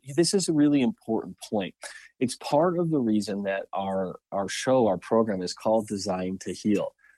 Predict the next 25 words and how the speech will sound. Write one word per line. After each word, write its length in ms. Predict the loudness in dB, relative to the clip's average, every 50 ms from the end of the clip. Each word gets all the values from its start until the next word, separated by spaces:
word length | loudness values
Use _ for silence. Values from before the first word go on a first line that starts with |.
| _ _ 2
I've 180 | 2 4 4 2
shared 300 | 2 2 2 2 4 2
this 180 | 0 0 0
story, 400 | 0 0 0 2 2 2 2 0 -2 -4 -6
uh, 140 | -6 -6 -6 -6 -6
many 260 | -4 -2 0 0 0
times. 360 | -2 -2 -2 -2 -2 -2 -2 -4
I'll 100 | -4 -2
share 300 | -2 0 2 2 2 2
it 80 | 0
here 160 | 0 -2 -2
briefly. 560 | -2 0 0 0 0 0 -2 -4 -4 -6 -6 -8 _ _ _ -20 -20 _
When 180 | _ 2 2 4
I 140 | 4 4 4
was 180 | 4 4 2
in 140 | 2 0 0
chiropractic 800 | 0 0 2 2 2 0 0 0 0 0 0 -2 -4 -8 -8 -8
school, 400 | -10 -8 -8 -6 -6 -6 -10 -8
one 300 | -4 0 4 4 6 6
of 100 | 4 4
the 100 | 4 2
things 360 | 0 2 0 0 0 2 0
that 160 | 0 -2 -2 -2
you 180 | -2 -2 -2
do, 460 | 2 2 4 4 4 4 0 -2 -6